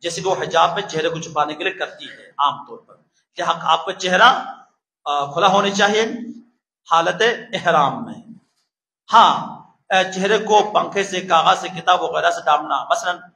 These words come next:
आ, अलबत्ता इसमें कोई इश्काल नहीं है। अगर कोई, आ, मास्क वगैरह अगर इस्तेमाल करना चाहें तो हालत इस इहराम में औरतों के लिए मा-, मास्क इस्तेमाल जायज है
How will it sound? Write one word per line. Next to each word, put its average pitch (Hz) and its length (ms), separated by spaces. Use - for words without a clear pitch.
आ, 160 80
अलबत्ता 196 300
इसमें 196 360
कोई 202 140
इश्काल 190 360
नहीं 220 180
है। 214 140
अगर 175 220
कोई, 190 540
आ, 160 480
मास्क 196 360
वगैरह 180 260
अगर 175 160
इस्तेमाल 165 420
करना 156 220
चाहें 156 560
तो 165 100
हालत 214 260
इस - 320
इहराम 180 520
में 214 440
औरतों 165 300
के 170 140
लिए 180 100
मा-, 165 480
मास्क 151 520
इस्तेमाल 151 360
जायज 185 360
है 214 80